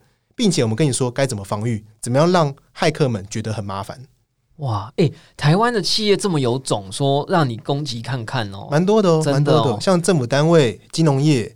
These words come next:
Speaker 1: 或是一些，一些民间的网络公司，其实都会有。
Speaker 2: 哇，那真的太棒，要比一个赞，因为我觉得这是最好的办法啊。
Speaker 1: 是啊，是啊，
Speaker 2: 对啊，
Speaker 1: 是啊。
Speaker 2: 你，你每天那边说自以为自己有多安全，
Speaker 1: <laughs>
Speaker 2: 然后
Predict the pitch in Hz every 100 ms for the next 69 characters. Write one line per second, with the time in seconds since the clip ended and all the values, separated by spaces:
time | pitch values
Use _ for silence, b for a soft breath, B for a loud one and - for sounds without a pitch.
0 | _ 143 139 139 - 135 139 151 - 143
1 | 139 151 123 123 131 123 117 107 127 131
2 | 131 - 123 - 113 123 123 101 - 262
3 | 220 151 190 220 214 160 - 202 - 214
4 | 151 165 160 117 117 120 - 156 104 135
5 | 247 277 214 - 156 147 240 302 247 233
6 | 233 143 113 120 151 120 107 90 - 185
7 | 151 147 202 185 175 165 156 165 185 190
8 | 170 220 254 254 254 226 233 247 240 -
9 | 240 151 147 160 196 214 175 180 185 -
10 | 135 123 147 170 220